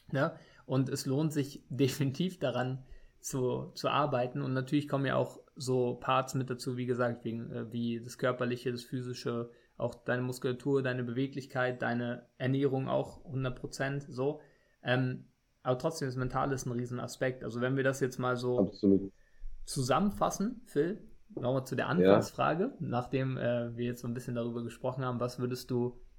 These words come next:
Speaker 1: was sind so die drei Sachen, die du Fußballer, Fußballerin mitgeben würdest, wenn sie auf dich zukommen und fragen, „Hey, wie kann ich besser verletzungspräveriert sein?“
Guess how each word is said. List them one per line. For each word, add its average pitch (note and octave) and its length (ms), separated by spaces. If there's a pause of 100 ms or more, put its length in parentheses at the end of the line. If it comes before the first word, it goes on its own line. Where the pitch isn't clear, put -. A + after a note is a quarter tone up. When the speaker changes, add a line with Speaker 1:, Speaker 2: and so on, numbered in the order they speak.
(120)
Speaker 1:
was D3+ 140
sind C#3 120
so B2+ 100
die A#2 160
drei A#2 260
Sachen, A#2+ 280
die A2+ 120
du A2+ 240
Fußballer, A#2 540
Fußballerin A#2 480
mitgeben B2 340
würdest, A#2 320
wenn A#2 160
sie A#2 280 (540)
auf C3+ 180
dich - 140
zukommen C#3+ 340
und B2 100
fragen, B2 260
„Hey, B2+ 400
wie B2+ 180
kann A#2+ 220
ich - 340 (840)
besser A#2+ 640
verletzungspräveriert B2 1400
sein?“ A2 380